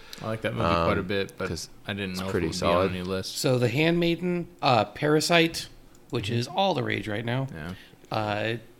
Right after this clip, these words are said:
Speaker 3: twenty nineteen release. It's, again, kind of a, a genre blender.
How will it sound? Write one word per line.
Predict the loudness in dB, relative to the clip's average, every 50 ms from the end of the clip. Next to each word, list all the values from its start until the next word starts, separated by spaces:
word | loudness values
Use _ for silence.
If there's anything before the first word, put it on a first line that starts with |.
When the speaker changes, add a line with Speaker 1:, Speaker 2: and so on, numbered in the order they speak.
| -18 -16
Speaker 3:
twenty | -8 -4 -2 -2 0
nineteen | 0 0 -2 -2 -2 -2 -2 0 0
release. | 0 0 0 0 0 0 0 -2 -2 -4 -6 -12 -20 -20 -20 -20 -20 -20 -8 -2
It's, | 2 2 2 2 0 0 -2 0 0 0 -2 0 0
again, | 0 2 4 4 4 4 4 2 0
kind | -2 -2 -2 -2
of | 0 0
a, | 0 2 2 0 0 -2 -2 -2
a | 0 0 0
genre | 0 0 0 0 0 0 0 -2 -2
blender. | -2 -4 -2 0 0 0 0 0 -2 -2 -4